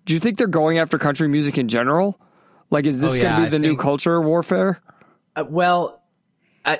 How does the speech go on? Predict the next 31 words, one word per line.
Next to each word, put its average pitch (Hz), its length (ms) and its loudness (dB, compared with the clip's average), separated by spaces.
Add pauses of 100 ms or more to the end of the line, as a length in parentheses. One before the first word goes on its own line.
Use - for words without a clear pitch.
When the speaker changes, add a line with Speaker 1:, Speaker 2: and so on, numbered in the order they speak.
Speaker 2:
they've 165 340 -2
gone, 196 280 0
there's 175 180 -2
two 208 200 -4
fronts 131 500 -4
of 110 300 -4
an 110 140 -2
attack 107 360 -2
on 101 120 -4
country 101 320 -10
music. 101 500 -8 (180)
Um, 101 540 -4 (160)
and 117 160 -2
I, 117 160 -2
this 123 220 -6
is 117 160 -4
someone 107 280 -2
who's 101 240 -10
not 101 320 -4
necessarily 90 380 -8
a - 20 -12
fan 104 280 -6
of 101 80 -12
country 98 240 -12
music. 98 320 -12 (520)
The 131 100 -6
first - 520 -6
f-, - 220 -20 (140)
attack 117 600 -4
was 107 400 -4
the 104 300 -4